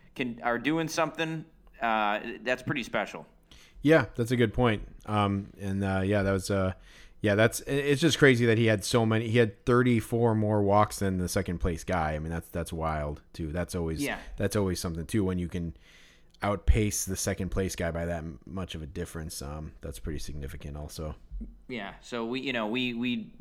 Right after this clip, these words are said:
Speaker 1: probably didn't mention Juan Soto for the first three years of this podcast,
Speaker 2: <laughs>
Speaker 1: but try, gotta try to find more excuses to bring him up, so.
Speaker 2: Yeah, for sure, for sure.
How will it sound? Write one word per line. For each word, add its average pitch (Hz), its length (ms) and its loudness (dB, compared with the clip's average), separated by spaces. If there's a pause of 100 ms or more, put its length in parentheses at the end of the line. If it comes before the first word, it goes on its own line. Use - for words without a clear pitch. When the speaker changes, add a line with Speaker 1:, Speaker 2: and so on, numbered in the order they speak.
(100)
Speaker 1:
probably 165 340 2
didn't 139 160 0
mention 127 300 -2
Juan 120 220 0
Soto 123 340 -2
for 117 120 -6
the 104 80 -4
first 110 300 -6
three 117 160 -2
years 110 260 0
of 101 60 -8
this 101 140 -6
podcast, 101 680 -2
Speaker 2:
<laughs> - 20 -10
Speaker 1:
but 92 200 -4 (640)
try, 180 160 2
gotta 135 260 2
try 135 180 2
to 113 120 0
find 120 260 0
more 113 180 2
excuses 101 360 -6
to 98 100 -8
bring 95 160 -6
him 87 100 -8
up, 82 200 -10
so. 85 360 -10
Speaker 2:
Yeah, 104 260 -2
for - 200 -4
sure, 95 380 0
for 90 100 -4
sure. 95 300 -2